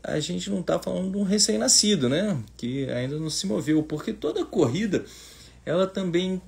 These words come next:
traz um aspecto antropológico, não só dos seus antepassados, que você já nasceu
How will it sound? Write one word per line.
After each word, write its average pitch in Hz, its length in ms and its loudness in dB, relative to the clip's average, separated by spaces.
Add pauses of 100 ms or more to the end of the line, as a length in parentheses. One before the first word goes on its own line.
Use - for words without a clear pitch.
traz 165 340 0
um 175 140 -2
aspecto 160 640 -2
antropológico, 175 1500 -2
não 214 200 -4
só - 180 -2
dos 143 120 -6
seus 139 140 -2
antepassados, 127 760 -2
que - 120 -8
você 110 320 -4
já 147 160 -4
nasceu 165 720 2